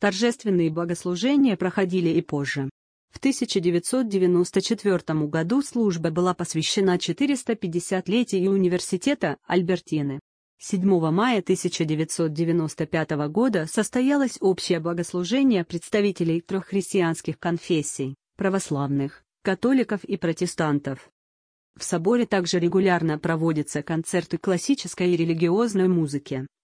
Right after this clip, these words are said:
в том числе с использованием двух органов, проводятся международные конкурсы органистов. После войны Калининград был единственным местом С С С Р,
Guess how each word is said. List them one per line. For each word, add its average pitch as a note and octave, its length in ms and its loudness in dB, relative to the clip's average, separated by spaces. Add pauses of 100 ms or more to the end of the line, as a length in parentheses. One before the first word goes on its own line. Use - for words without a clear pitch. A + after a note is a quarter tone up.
в - 80 -14
том C#4 180 4
числе G3+ 380 -2
с - 100 -6
использованием G#3 880 0
двух F3 280 0
органов, D3+ 560 -2 (200)
проводятся F#3+ 640 2
международные E3+ 800 0
конкурсы C#3+ 560 -2
органистов. D#3+ 720 -2 (680)
После G#3 280 0
войны E3 320 2
Калининград F#3 720 2
был G3+ 200 2
единственным F3 720 2
местом F#3+ 480 0
С F3 240 -4
С F3 160 -2
С - 160 -4
Р, C#3 220 -4